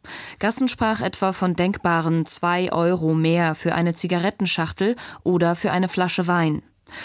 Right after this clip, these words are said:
Zudem äußerte er sich skeptisch zu den S-P-D-Vorschlägen für eine Gesundheitsabgabe auf Miet- und Kapitaleinkünfte.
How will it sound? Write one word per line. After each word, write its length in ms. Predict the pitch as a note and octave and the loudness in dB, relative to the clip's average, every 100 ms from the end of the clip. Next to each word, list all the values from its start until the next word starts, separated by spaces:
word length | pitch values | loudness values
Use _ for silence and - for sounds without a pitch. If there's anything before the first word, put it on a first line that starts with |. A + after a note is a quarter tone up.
| - - | -14 -8
Zudem 360 | - G#3 A3+ | 0 2 4
äußerte 440 | G#3 A3+ A#3 A3 F#3+ | 4 2 0 0 0
er 200 | F3 E3 | 2 0
sich 260 | D#3+ E3 | 0 -2
skeptisch 640 | - - G3+ - E3 D#3 - | -4 -2 -4 -4 -4 -2 -4
zu 140 | - | -2
den 180 | E3+ E3 | 0 0
S-P-D-Vorschlägen 1200 | E3 - F3 F3+ G#3+ - F3 E3+ E3 D#3+ E3 G3 | -2 -2 0 2 0 0 0 0 0 0 0 -2
für 200 | - G3+ | 0 0
eine 200 | F#3+ G3 | 2 0
Gesundheitsabgabe 2000 | F#3+ F3 F#3+ G#3 - - - - - - E3 D3+ - - D#3+ - D#3 D3+ D#3+ D3 | 0 0 -2 -2 -8 -16 -20 -20 -10 -2 0 0 -2 -4 -6 -2 0 0 0 0
auf 280 | D#3 D3+ F3+ | 0 0 0
Miet- 400 | F#3 G3+ - - | 0 0 -4 -4
und 240 | E3 D#3+ | -2 -2
Kapitaleinkünfte. 1200 | E3+ E3 E3 E3+ E3+ F3+ D#3 D#3 - D3 - D#3 | -4 -2 -2 0 0 0 0 -2 -2 -4 -4 -6